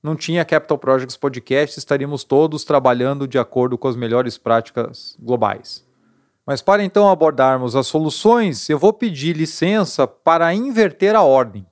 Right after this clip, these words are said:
Vamos primeiro começar falando do último item, da exploração das oportunidades. Para que eu possa trazer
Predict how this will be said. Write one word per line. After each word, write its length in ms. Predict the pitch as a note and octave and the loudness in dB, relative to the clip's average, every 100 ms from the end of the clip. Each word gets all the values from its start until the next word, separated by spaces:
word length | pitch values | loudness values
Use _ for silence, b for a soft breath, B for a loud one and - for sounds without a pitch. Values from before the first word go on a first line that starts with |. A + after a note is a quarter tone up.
| _ | _
Vamos 300 | C3 G3+ B3 | 0 2 0
primeiro 400 | - G#3+ G#3 C4+ | -2 0 2 2
começar 460 | C4+ A#3 G#3+ - G3+ | 0 -2 0 0 0
falando 380 | - F3 G3 G#3 | 2 2 2 0
do 140 | F3+ | 0
último 460 | F#3+ G3+ - G3 D3+ | 0 -2 -4 -2 0
item, 420 | E3+ E3+ A#2 F#2+ - | -2 -4 -10 -10 -10
da 420 | A#2 B2+ C3 B2 - _ _ - | 0 2 2 0 -6 _ _ -16
exploração 640 | - G#3+ A3+ F#3+ - G3 | -2 2 4 2 0 0
das 200 | F#3+ D3 | 0 2
oportunidades. 920 | E3 E3+ E3+ E3 E3+ C3 - - - - _ | 0 0 0 0 -2 0 -2 -4 -16 -18 _
Para 160 | F3 F#3+ | 2 2
que 120 | G3+ | 2
eu 80 | F#3+ | 0
possa 480 | - G3 G#3+ - G3 | 4 4 4 2 -2
trazer 760 | F3 D#3+ C3 B2 E3 F3 A#2+ | 2 0 0 0 0 0 -2